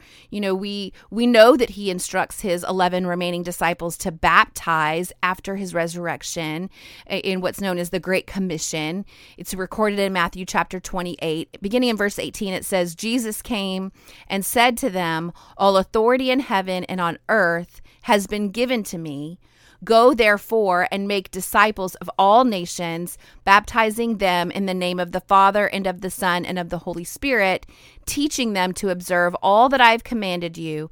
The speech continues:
And behold, I am with you always to the end of the age.'" So Jesus seems to be preparing these disciples for a work that would continue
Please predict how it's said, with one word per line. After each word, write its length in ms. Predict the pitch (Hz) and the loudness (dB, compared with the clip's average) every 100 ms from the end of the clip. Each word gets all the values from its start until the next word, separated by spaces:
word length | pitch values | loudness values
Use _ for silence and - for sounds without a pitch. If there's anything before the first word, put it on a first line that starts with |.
| - - - | -16 -20 -6
And 200 | 190 190 | -6 -4
behold, 580 | 196 269 269 202 185 - | -4 4 6 6 2 -2
I 100 | 190 | -4
am 100 | 185 | -2
with 180 | 180 | -4
you 140 | 185 - | -6 2
always 460 | 226 214 175 175 - | 4 4 0 -4 -8
to 100 | 196 | -8
the 160 | 185 | -6
end 260 | 185 170 175 | -6 -6 -6
of 80 | 190 | -8
the 160 | 202 - | -6 -2
age.'" 400 | 247 160 - - - - - - | -2 -2 -8 -14 -16 -20 -20 -6
So 120 | 220 | -6
Jesus 540 | 185 - 240 254 233 | -4 -2 -2 0 -2
seems 300 | - 208 202 | -4 -6 -6
to 100 | 208 | -6
be 140 | 190 190 | -6 -6
preparing 840 | 208 185 311 294 269 214 196 202 - - - | -6 -6 0 2 2 0 -4 -8 -12 -18 -8
these 160 | 220 | -6
disciples 520 | 196 202 285 262 208 - | -4 -2 0 0 -4 -6
for 200 | 190 180 | -2 0
a 60 | |
work 420 | 220 262 202 208 - - - | 4 4 4 0 -10 -8 0
that 180 | 208 | 0
would 180 | 196 180 | 0 -4
continue 800 | - 185 - 269 240 180 165 175 | -4 -8 -4 -2 -2 -2 -4 -6